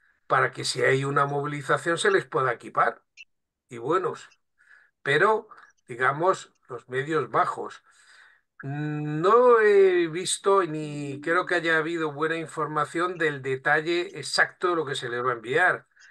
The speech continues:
pero se dice que parte de lo que se le va a enviar es los carros de combate Leopard dos a cuatro que están en dotación en las ciudades, eh, africanas de Ceuta y Melilla.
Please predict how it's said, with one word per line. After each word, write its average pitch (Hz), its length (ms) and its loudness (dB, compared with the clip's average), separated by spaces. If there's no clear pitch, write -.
pero 131 220 -4
se 123 160 -8
dice 143 340 -6
que 160 140 -4
parte 135 300 -2
de 151 100 2
lo 156 140 0
que 151 80 -6
se 147 180 -4
le 139 120 -4
va 143 100 -2
a 147 40 -2
enviar 156 380 -2
es 185 320 -2
los - 160 -6
carros 156 560 0
de 147 220 -2
combate 147 600 -2
Leopard 135 480 -2
dos 147 220 -6
a 147 100 -4
cuatro 208 600 -2
que 135 100 -10
están 135 300 -4
en 175 140 -2
dotación 135 720 -2
en 120 160 -4
las 120 200 -2
ciudades, 120 880 -4
eh, 131 260 -2
africanas 123 680 -2
de 123 100 -4
Ceuta 113 600 -2
y 113 80 -10
Melilla. 147 580 -8